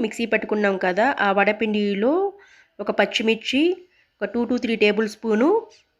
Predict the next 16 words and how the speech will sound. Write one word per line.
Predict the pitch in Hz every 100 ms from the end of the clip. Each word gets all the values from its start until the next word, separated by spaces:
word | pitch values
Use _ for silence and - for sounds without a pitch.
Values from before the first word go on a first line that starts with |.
| _ -
కొత్తిమీర, | 214 233 226 220 233 349 415 -
హాఫ్ | 202 214 220
టేబుల్ | 220 226 220
స్పూన్ | 226 208
జీలకర్ర, | 196 196 202 202 196 262 403 - _ _ _ -
హాఫ్ | 226 226
టేబుల్ | 247 240 220
స్పూను | - 220 330 453 -
సాల్ట్‌ని | 202 202 214 196
వేసుకొని | 190 - 196 254 381 -
మొత్తము | 190 - 202 269 403 - 196
ఒకసారి | - 190 185 185 170
కలుపుకున్న | 196 190 202 190
తర్వాత | 196 185 180 185 240 339 370 - -
వడలు | 190 190 185
వేసుకోండి. | 185 - 180 185